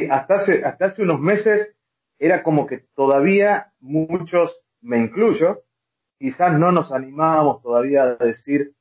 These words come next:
bueno, tal, tal persona o tal jugador es parte del recambio, como que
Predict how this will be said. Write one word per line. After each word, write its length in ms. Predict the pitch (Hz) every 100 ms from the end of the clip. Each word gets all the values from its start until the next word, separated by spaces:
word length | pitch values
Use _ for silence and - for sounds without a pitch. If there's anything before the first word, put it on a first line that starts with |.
| _
bueno, 300 | 127 113 104 -
tal, 340 | 165 160 - -
tal 240 | - 160 -
persona 420 | 135 - 156 151
o 80 | 120
tal 140 | 139
jugador 460 | 139 127 143 139 -
es 360 | 131 143 143 _ _ -
parte 300 | 147 139 123
del 140 | 110
recambio, 760 | 107 98 151 143 131 127 139 _ _ _
como 260 | 120 117 117
que 280 | 120 113